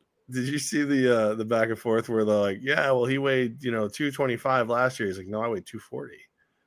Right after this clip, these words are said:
And they're like, he doesn't dispute the fact he's over two sixty right now.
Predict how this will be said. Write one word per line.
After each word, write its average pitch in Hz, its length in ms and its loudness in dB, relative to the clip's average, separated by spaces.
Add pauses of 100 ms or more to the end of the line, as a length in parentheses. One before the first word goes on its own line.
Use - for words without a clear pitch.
(460)
And 120 120 0
they're 120 120 4
like, 104 160 -2
he 117 100 -2
doesn't 139 240 4
dispute 131 280 0
the - 60 -10
fact 110 220 2
he's 98 100 -10
over 101 160 0
two 107 140 -8
sixty 104 380 -4
right 92 180 -6
now. 95 240 -8